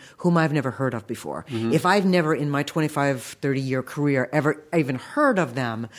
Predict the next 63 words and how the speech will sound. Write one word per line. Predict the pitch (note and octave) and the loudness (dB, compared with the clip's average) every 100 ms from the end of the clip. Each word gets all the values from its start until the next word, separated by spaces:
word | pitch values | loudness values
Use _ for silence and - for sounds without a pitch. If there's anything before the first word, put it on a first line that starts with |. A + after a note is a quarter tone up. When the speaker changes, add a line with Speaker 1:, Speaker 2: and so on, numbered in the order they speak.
| - - | -14 -2
Speaker 1:
and | D3 | 0
they're | D3 | 2
teaching | G3+ F3+ | 0 0
an | D#3+ | 2
animation | D3 C#3+ D3+ D#3 | 2 4 2 0
class, | C#3+ C#3+ C3+ - - | 0 0 2 -2 -4
eh, | A3+ | -6
eh, | G3+ C#4 C#4 A#3+ A3 | -2 0 2 2 0
Speaker 2:
How | F3 | 0
do | G#3 | 0
people, | G3+ B3+ | 0 0
Speaker 1:
kinda | E3 C#3 | 0 0
Speaker 2:
how | G3 | 0
do | F#3+ | 0
Speaker 1:
iffy. | |
Speaker 2:
people | G3 D#3+ D3 | 0 0 0
know, | D#3 G#3 | 2 0
though? | C#3+ G2+ F#2+ | 0 0 0
How | C3 | 0
will | D#3 | 0
they | D#3 | 0
Speaker 1:
There's | A3 G#3+ | 0 0
Speaker 2:
know? | A3 | 0
Speaker 1:
a | |
book. | F3 A3 D4+ A#3+ - | 0 -2 -2 -6 -2
Well, | A3 A3 | -2 0
I, | G#3 A#3 | -2 0
what | G#3 | 0
you | G#3+ | 0
do | B3+ C4 | 0 0
is | E3 D3 C#3 | 2 0 2
there's | F#3 | 0
a | F3+ | 2
book | B3+ - | 0 0
called | G#3+ E3+ | 0 2
The | |
Voiceover | D3 F3 F3 D#3+ C#3+ | 2 2 2 2 2
Resource | C3+ - B2 - | 0 -2 -4 -2
Guide, | G2 D#2 - | -6 -6 -6
and | D3 D3+ | 0 2
there's | D3 | 2
a | D3+ | 2
list | E3 D#3+ D3 | 0 0 0
of | |
all | A#2+ D3 | 2 2
the | D#3 | 2
teachers | D#3 D3 D3 C#3 - | -2 -4 0 -2 0
that | C3 | -2
are | |
teaching | - B2 - B2+ | -4 -6 -2 -2
voiceover | B2 A#2 A#2+ A#2 | 0 -2 -4 -6
classes, | - C#2 - - | -6 -6 -8 -4
and | D#3+ | -2
it | D#3+ | 0
breaks | G3 F#3 | 0 -2
it | E3+ | -2
down. | C#3 A2+ | -2 -2
It | |
tells | C3 B2 | -4 -4
you | |
if | C3 | -4
there's | C3 A#2+ | -4 -4
a | A#2 | -6